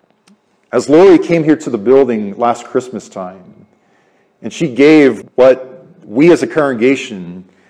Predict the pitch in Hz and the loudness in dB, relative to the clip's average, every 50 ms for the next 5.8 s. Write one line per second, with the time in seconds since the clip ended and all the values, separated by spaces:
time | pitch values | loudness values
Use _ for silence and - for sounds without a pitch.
0 | _ - 120 110 107 135 160 156 151 135 120 - - - 135 123 120 113 107 107 | _ -6 -4 0 2 2 2 2 2 -2 -4 -8 -10 -6 -4 -2 0 0 -2 -4
1 | 113 113 - - 127 120 113 123 135 156 165 135 147 131 117 117 117 113 110 113 | -6 -10 -12 -8 -6 -6 -2 0 0 0 0 2 2 2 2 2 0 0 0 0
2 | 101 - - - 101 101 95 98 98 95 - - - 147 147 135 117 117 107 107 | -2 -6 -12 -12 -10 -10 -8 -8 -8 -8 -6 -2 2 2 2 2 0 -2 -4 -6
3 | 104 - - 131 - - 127 98 - - - 98 95 92 92 85 104 107 127 160 | -6 -2 -4 -4 -4 -4 -12 -12 -12 -12 -12 -12 -10 -10 -8 -4 -2 0 2 2
4 | 165 151 - - - 147 139 - 143 123 113 95 98 123 135 120 110 101 82 101 | 2 2 0 -2 -6 -6 -6 -6 -8 -8 -8 -8 -6 -6 -6 -6 -8 -10 -10 -6
5 | 101 117 131 131 - - 120 107 98 95 90 95 92 87 87 | -2 -2 -2 -2 -4 -10 -8 -6 -6 -6 -6 -8 -8 -10 -12